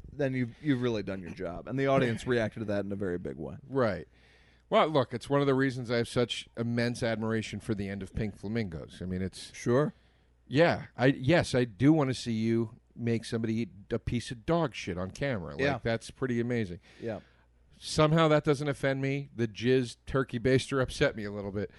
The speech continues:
Speaker 1: Oh, it
Speaker 2: But
Speaker 1: didn't upset me at all. That's what,
Speaker 2: Here's
Speaker 1: you
Speaker 2: the
Speaker 1: know,
Speaker 2: thing.
Speaker 1: jizz, uh, it's like when people saw Slumdog Mary and people go out of their fucking heads. Uh, my, that scene, you know, I, I was an usher when that movie came out, and I used to,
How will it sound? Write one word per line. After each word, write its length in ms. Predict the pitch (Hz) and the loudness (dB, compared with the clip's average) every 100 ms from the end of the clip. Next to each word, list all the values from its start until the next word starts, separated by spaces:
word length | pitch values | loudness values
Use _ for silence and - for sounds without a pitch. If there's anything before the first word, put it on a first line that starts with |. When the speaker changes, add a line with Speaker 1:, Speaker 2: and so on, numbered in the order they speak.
| - | -8
Speaker 1:
Oh, 160 | 110 110 | -2 2
it 40 | |
Speaker 2:
But 100 | 156 | 2
Speaker 1:
didn't 160 | 101 95 | 0 -10
upset 260 | - 98 92 | -10 -10 -10
me 120 | 98 | -10
at 80 | 95 | -8
all. 240 | 98 98 _ - _ _ - - _ | -10 -12 _ -20 _ _ -20 -20 _
That's 220 | - 226 330 | -6 -4 -2
what, 140 | 226 | -2
Speaker 2:
Here's 180 | 233 277 | 0 4
Speaker 1:
you 60 | |
Speaker 2:
the 60 | 196 | 4
Speaker 1:
know, 60 | 180 | 4
Speaker 2:
thing. 260 | 196 123 | 4 2
Speaker 1:
jizz, 400 | 139 214 240 156 _ | 0 0 0 -4 _
uh, 60 | 143 104 | -6 0
it's 160 | 143 165 | 0 2
like 140 | 147 | 0
when 200 | 135 120 | -2 -2
people 220 | 147 131 | -2 -2
saw 160 | 123 110 | -2 -4
Slumdog 400 | - 120 110 101 | -4 -4 -4 -2
Mary 340 | 107 113 110 | -2 0 -2
and 100 | 101 | -4
people 140 | 120 110 | -6 -4
go 220 | 107 101 | -2 0
out 140 | 101 | 0
of 60 | 107 | -2
their 100 | 101 | -6
fucking 340 | - 110 104 | -4 -6 -4
heads. 420 | 98 117 113 107 - _ _ _ _ _ _ _ _ _ - | -4 -2 -2 -6 -20 _ _ _ _ _ _ _ _ _ -4
Uh, 400 | 143 147 135 90 - - - | 2 2 2 -2 -12 -20 -14
my, 260 | 139 185 180 - - _ - _ _ _ _ _ - | -4 -4 -4 -18 -20 _ -20 _ _ _ _ _ 0
that 240 | 165 247 | 2 2
scene, 540 | - - 226 156 123 127 | -2 -2 0 0 -2 -2
you 60 | |
know, 140 | 139 117 | 0 2
I, 160 | 131 | 4
I 100 | 131 | 4
was 140 | 139 123 | 2 0
an 80 | - | -2
usher 320 | 127 127 127 | -4 -4 -6
when 140 | 107 | -6
that 120 | 107 110 | -6 -4
movie 200 | 113 104 | -6 -6
came 200 | 113 110 | -8 -6
out, 180 | 104 | -8
and 80 | 87 | -4
I 60 | 113 | -4
used 260 | 120 113 | -4 -6
to, 140 | 120 | -8